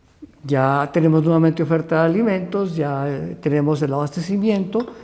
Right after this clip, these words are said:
Eh, lo que muestran las cifras de este lado es que por es-, por ese, por ese grupo de bienes seguimos bajando. El que no se ma-, en lo que se mantiene todavía la expectativa de los pre-, del precio de los combustibles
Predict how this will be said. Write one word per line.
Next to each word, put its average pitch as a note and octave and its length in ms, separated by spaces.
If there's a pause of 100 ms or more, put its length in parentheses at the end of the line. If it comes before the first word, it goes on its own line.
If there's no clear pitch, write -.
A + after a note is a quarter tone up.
(600)
Eh, D3 480
lo D3 220
que D3 100
muestran C#3 300
las D#3+ 160
cifras D#3+ 320
de D#3+ 80
este E3 220
lado E3+ 400
es D3+ 220
que D#3 560
por C#3 180
es-, - 180
por C3+ 240
ese, D#3+ 640
por C#3 100
ese C3+ 180
grupo E3 680
de D#3 100
bienes E3 360
seguimos D3 340
bajando. F3+ 440 (680)
El E3 180
que G#3 100
no G3 80
se F3+ 140
ma-, F#3 160
en D#3+ 100
lo E3 120
que F3 100
se G3+ 100
mantiene G3 520
todavía F3+ 340
la E3 60
expectativa D#3+ 520
de D3+ 60
los C#3+ 80
pre-, C#3+ 240
del C#3 180
precio C3+ 220
de C#3+ 60
los C#3 100
combustibles B2 600